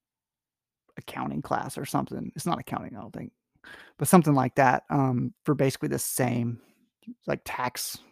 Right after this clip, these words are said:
taxing or something. He's, he's basically being forced to do the same sort of thing, but he sorts of, he sort of, like, just kinda shrugs it off and is like, "It, it, it comes with the territory," whereas, um, Ben Zion Netanyahu is kind of the opposite. He's like, "This shouldn't, this is not how it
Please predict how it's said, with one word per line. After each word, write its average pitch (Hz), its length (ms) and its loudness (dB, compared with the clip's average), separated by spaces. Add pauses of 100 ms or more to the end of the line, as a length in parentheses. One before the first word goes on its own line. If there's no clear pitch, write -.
(220)
taxing 143 640 0 (140)
or 143 80 4
something. 147 260 4
He's, 151 140 -4
he's 196 180 2 (160)
basically 202 280 4
being 139 180 4
forced 135 260 0
to - 60 -10
do 131 160 0
the 123 80 -4
same 127 320 -2 (480)
sort 135 280 2
of 117 60 -4
thing, 131 320 2
but 117 80 -4
he 180 160 6
sorts 151 380 2
of, 135 200 0 (180)
he 185 100 4
sort 180 220 8
of, 135 60 2
like, 127 200 4
just 143 160 0
kinda 127 300 4 (600)
shrugs 135 340 2
it 123 60 2
off 139 260 4
and 131 80 2
is 127 60 -2
like, 131 140 0
"It, 139 160 -2
it, 139 120 -2 (120)
it 147 180 -2
comes 135 220 6
with 135 120 4
the 135 100 0
territory," 147 560 4
whereas, 127 540 2 (380)
um, 131 280 0 (220)
Ben 147 240 6
Zion 131 360 2
Netanyahu 139 600 2
is 139 340 -6 (220)
kind 135 140 -2
of - 40 -6
the - 80 -6
opposite. 131 420 -4
He's - 140 -8
like, - 140 -14
"This 139 160 0
shouldn't, 135 420 0
this 143 220 -2
is 127 80 -4
not 135 280 0
how 131 240 0
it - 120 -4